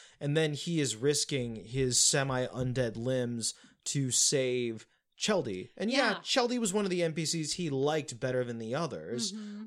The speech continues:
Speaker 1: uh, like, with the obvious exception of Shayaka and
Speaker 2: And,
Speaker 1: Ruth.
Speaker 2: and Ruth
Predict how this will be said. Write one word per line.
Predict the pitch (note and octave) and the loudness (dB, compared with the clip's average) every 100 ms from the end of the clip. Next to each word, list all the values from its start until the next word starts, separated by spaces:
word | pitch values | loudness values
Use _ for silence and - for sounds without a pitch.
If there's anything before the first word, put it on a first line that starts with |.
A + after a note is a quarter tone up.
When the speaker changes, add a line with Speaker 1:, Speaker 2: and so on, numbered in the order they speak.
| - | -12
Speaker 1:
uh, | C3+ A#2+ A2+ - | -6 -4 -4 -6
like, | C3+ A#2+ A#2 | -4 -4 -4
with | A2+ | -8
the | - A#2 A2+ - | -4 -4 -6 -10
obvious | A2+ G#2+ G2+ | -10 -8 -8
exception | G#2 - G#2 - G2+ | -6 -6 -8 -8 -10
of | F#2+ | -8
Shayaka | - G#2 B2 A2 F2 F#2+ G#2+ _ | -6 -2 -2 -2 -6 -10 -10 _
and | - A#2+ A#2+ | -10 -6 -2
Speaker 2:
And, | - | 4
Speaker 1:
Ruth. | D3+ G#2+ G2+ | 4 2 -4
Speaker 2:
and | G#3+ G#3 | -8 -4
Ruth | A#3 B3+ | -4 -6